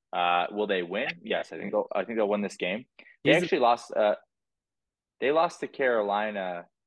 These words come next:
Speaker 1: with Sam Darnold last year at home. So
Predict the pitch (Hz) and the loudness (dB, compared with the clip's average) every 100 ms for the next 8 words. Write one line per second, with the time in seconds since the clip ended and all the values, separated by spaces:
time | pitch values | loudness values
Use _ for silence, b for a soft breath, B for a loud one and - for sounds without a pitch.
0 | _ _ _ - 101 95 - 117 101 98 | _ _ _ -4 -2 -2 0 -2 0 2
1 | 104 104 90 85 - _ _ - 90 98 | 2 2 0 -4 -10 _ _ -6 0 0
2 | - - 87 82 82 80 _ - 90 92 | -2 -10 -14 -12 -14 -18 _ -2 -2 0
3 | 92 78 - _ _ _ _ _ _ - | -2 -2 -8 _ _ _ _ _ _ -4
4 | 107 101 98 95 90 | 2 4 4 2 0